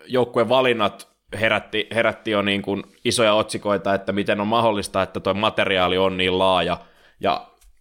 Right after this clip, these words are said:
onhan se. Et tostakin materiaalista niin on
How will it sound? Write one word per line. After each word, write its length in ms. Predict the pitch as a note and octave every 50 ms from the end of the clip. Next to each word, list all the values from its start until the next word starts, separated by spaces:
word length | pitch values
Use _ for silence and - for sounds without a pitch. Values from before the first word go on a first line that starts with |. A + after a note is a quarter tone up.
| - - - _ _ -
onhan 400 | - A#2 A#2 G2+ F2 F#2 F2 E2+
se. 240 | - - D#2 - - _ _ _ -
Et 140 | - F#2+ -
tostakin 420 | C#3 C#3+ - - D#3 C3 - B2
materiaalista 720 | A#2+ B2 C3 B2+ C#3 A#2 A#2+ G#2+ G#2+ G#2 G#2 G2+ - G#2 G2+
niin 160 | G#2+ G2+ - - -
on 220 | - A2 G#2+ -